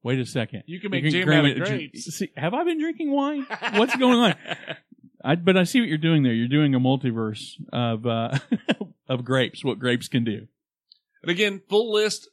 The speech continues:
Speaker 2: available for you at Chickasaw country dot com.
Speaker 1: Well, we want to thank you for listening, especially Vitrix at, uh, Fountain dot F M,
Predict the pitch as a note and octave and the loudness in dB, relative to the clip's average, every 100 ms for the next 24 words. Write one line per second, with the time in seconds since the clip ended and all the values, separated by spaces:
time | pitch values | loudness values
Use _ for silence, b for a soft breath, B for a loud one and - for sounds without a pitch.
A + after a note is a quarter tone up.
0 | _ D#3 E3+ F3+ F3+ F3+ F3 F3+ E3 D#3+ | _ -4 -2 -2 -4 -6 -6 -8 -8 -8
1 | D#3+ C#3 - - F#3+ E3 - D#3+ - E3 | -8 -8 -12 -10 -10 -6 -4 -4 -4 -8
2 | - D3+ C3 C#3 D3 - - E3 F3 F#3+ | -6 -8 -6 -4 -4 -8 -14 -8 -4 -2
3 | G3 G#3 E3+ _ _ _ _ B2+ E3+ G3+ | -4 -6 -10 _ _ _ _ 0 2 0
4 | F#3+ E3 F#3+ D#3+ C#3+ D3+ D#3+ D3+ F3 C#3+ | 0 -2 -2 -2 -4 -2 -2 -2 -2 -2
5 | C#3+ - A#3 C4 D4 F#3 F#3 G#3 - A#3 | -4 -2 -2 -2 -4 0 0 0 -2 -4
6 | - - E3 D3 - D#3 C3+ A#2 B2+ - | -6 -4 -2 -2 -2 -2 -2 -4 -6 0
7 | F3+ G#3 D#3 D3 D#3 D#3 D3 F3+ D3+ F3 | 0 0 0 2 4 4 2 2 2 2